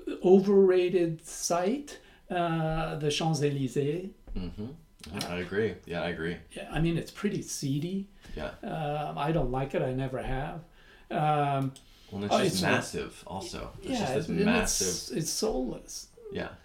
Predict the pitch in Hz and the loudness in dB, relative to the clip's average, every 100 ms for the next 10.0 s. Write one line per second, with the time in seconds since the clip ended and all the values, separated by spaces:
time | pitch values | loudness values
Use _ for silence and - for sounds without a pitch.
0 | - - - - 214 175 165 160 - - | -12 0 0 4 6 6 6 2 -4 -4
1 | 147 165 185 214 196 156 147 170 156 156 | -2 -2 -2 -2 -2 -2 -2 -2 -2 0
2 | 147 151 147 156 156 156 156 156 151 - | 0 0 -2 -2 0 0 -2 -2 -4 -4
3 | 143 135 123 135 147 185 196 - - - | -2 -2 0 2 4 4 2 -4 -10 -6
4 | 147 - 139 123 - 139 143 143 143 165 | -4 -4 -6 -4 -4 -4 -4 -2 -2 -2
5 | 143 135 123 113 143 139 147 147 160 147 | -4 -2 -4 -4 -2 0 0 -2 -4 -4
6 | 160 160 - - - - - - - 147 | -4 -6 -10 -20 -20 -20 -20 -10 -4 -2
7 | 165 139 143 - 147 131 127 156 143 147 | 0 -2 -4 -2 0 0 0 0 2 2
8 | 160 170 151 139 - - - - 127 - | 2 2 0 -2 -4 -10 -16 -10 -10 -10
9 | - - 117 - 131 180 - - - - | -12 -10 -10 -10 -14 -12 -14 -16 -18 -12